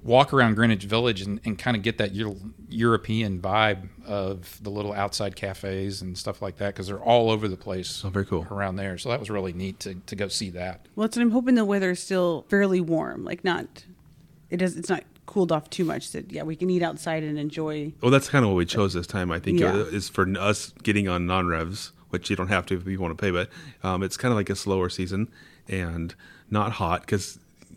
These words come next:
Speaker 2: New York can get kinda warm and muggy,
Speaker 1: Yeah.
Speaker 2: but also not cold, 'cause it can get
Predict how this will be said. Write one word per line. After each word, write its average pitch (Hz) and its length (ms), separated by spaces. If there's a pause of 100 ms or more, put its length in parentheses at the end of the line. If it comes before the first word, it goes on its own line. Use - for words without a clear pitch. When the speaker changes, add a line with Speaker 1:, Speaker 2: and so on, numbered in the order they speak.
(160)
Speaker 2:
New 117 240
York 117 300
can 101 280
get 90 160
kinda 87 280
warm 92 260
and 87 100
muggy, 90 380 (160)
Speaker 1:
Yeah. 113 320
Speaker 2:
but 98 160
also 95 240
not 92 200
cold, 92 340
'cause - 120
it 87 200
can 90 180
get 82 160